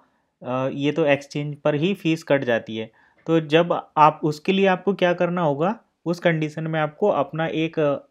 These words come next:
आईडी डॉक्यूमेंट, एक एड्रेस डॉक्यूमेंट और जो आप Bitcoin भेजेंगे उसका प्रूफ आपको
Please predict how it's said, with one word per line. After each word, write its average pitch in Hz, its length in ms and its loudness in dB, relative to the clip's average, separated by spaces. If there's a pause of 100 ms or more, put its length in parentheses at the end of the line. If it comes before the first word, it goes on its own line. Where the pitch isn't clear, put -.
(160)
आईडी 127 320 -4
डॉक्यूमेंट, 151 520 -4
एक 147 200 -2
एड्रेस 131 380 0
डॉक्यूमेंट 147 480 -6 (400)
और 139 160 2
जो 156 120 0
आप 160 200 2
Bitcoin 151 360 -2
भेजेंगे 147 500 -4
उसका 151 360 0
प्रूफ 185 480 0
आपको 175 540 -2